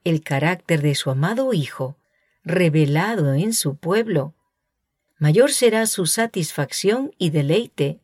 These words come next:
en ellos. Dios mismo y el universo celestial se regocijan por ellos con cánticos,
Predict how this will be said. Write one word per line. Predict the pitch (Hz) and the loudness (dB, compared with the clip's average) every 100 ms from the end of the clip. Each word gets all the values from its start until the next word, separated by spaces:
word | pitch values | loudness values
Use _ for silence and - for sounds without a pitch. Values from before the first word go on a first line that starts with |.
| _ | _
en | 165 139 | 0 0
ellos. | 131 127 - - - - _ _ _ _ _ _ _ _ _ | 0 -4 -10 -12 -18 -20 _ _ _ _ _ _ _ _ _
Dios | 175 285 311 | -2 0 0
mismo | 202 202 170 135 147 | -2 -2 -2 0 0
y | 151 | 2
el | 156 | 0
universo | 196 170 151 185 180 151 | 2 2 2 2 0 -4
celestial | - 202 143 - 175 175 185 - _ _ _ | -2 -2 -2 -2 0 0 -2 -10 _ _ _
se | - 190 | -2 2
regocijan | 196 180 - 269 262 254 | 2 2 0 -2 -2 -4
por | 220 170 | 0 0
ellos | 214 240 240 | 0 0 -4
con | - 143 139 | -2 -4 -2
cánticos, | 165 170 156 156 - 82 - | -2 0 -2 -6 -8 -8 -10